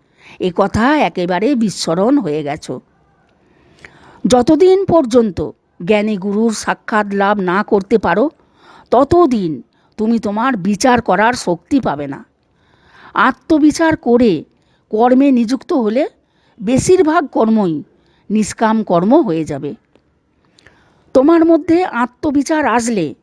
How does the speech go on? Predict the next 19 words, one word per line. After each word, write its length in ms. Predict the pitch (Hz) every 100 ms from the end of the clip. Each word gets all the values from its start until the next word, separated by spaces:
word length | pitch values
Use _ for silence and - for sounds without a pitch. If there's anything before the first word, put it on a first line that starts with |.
| _ _ _ -
তোমার 300 | 185 226 339 - -
দীনতা 580 | 180 226 262 277 240 160
আসবে, 340 | 151 151 139 - _ _ _ _ _ _ _ -
তবে 360 | 160 170 294 466 _ _ -
তোমার 260 | 190 185 -
প্রকৃত 480 | - 254 320 269
অভাব 560 | 320 285 190 202 233 220
কি 320 | - 226 170 - _ _ _ -
তা 260 | 180 262 269
বুঝতে 360 | 202 156 175
পারবে। 360 | 165 151 151 107 _ _ _ _ _ _ _ _
তখন 340 | 226 196 214 185
তুমি 300 | 180 196 311 - _ _ -
ভক্তিকে 680 | 175 220 - 262 214 262
বুঝে 500 | 202 226 214 233 151 - _ _ _ _ -
ভক্ত 440 | 156 160 165 - 247
হতে 320 | 247 214 165
পারবে। 380 | 156 151 139 127 _ _ _ _ _ _ _ _ _ _ _ _ -
বিচারকে 600 | 240 277 330 214 285